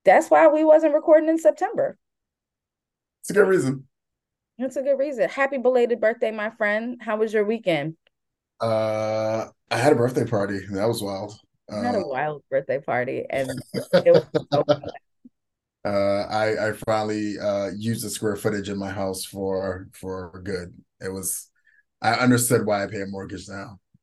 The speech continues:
Speaker 2: It felt good.
Speaker 1: Yes, yes. Shout out to mortgage payers, the, from the sad homeowners clubs and everyone in the
Speaker 2: Exactly.
Speaker 1: Northeast that's dealing with the water cleanup. We are not all right. <laughs>
Speaker 2: We, we are not.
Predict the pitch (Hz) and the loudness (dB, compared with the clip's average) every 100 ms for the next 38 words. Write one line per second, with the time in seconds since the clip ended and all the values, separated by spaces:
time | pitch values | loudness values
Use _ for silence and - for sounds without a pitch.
0 | _ _ - 113 95 92 95 170 175 175 | _ _ -12 -8 -8 -6 -4 2 4 6
1 | 165 160 - - _ 165 165 160 170 160 | 4 2 -4 -20 _ -4 0 2 2 0
2 | - 160 165 165 165 151 143 151 151 - | -6 -4 -4 -4 -8 -10 -10 -10 -14 -10
3 | 147 143 147 156 - 160 - 147 165 - | -8 -8 -8 -8 -8 -10 -12 -10 -8 -4
4 | 180 160 - 165 151 160 143 143 135 139 | -4 -4 0 0 0 -2 -6 -6 -6 -8
5 | - - 110 143 - _ - - - _ | -6 -4 -2 -4 -14 _ -20 -20 -20 _
6 | 165 156 147 143 143 139 - 139 139 156 | -4 -4 -2 -4 -4 -8 -8 -2 -2 -2
7 | 147 143 - 139 - - 143 139 139 139 | -10 -10 -2 -2 -2 -6 -4 -4 -6 -8
8 | 139 131 120 - - - - - - _ | -6 -2 -2 -4 -8 -10 -10 -12 -14 _
9 | - 175 165 156 143 131 - 50 - - | -10 0 4 4 2 -2 -4 -4 -4 -8
10 | - - - _ - 392 120 127 - 135 | -12 -18 -20 _ -2 0 0 -2 -4 2
11 | 127 104 101 95 92 | 2 2 -2 -6 -8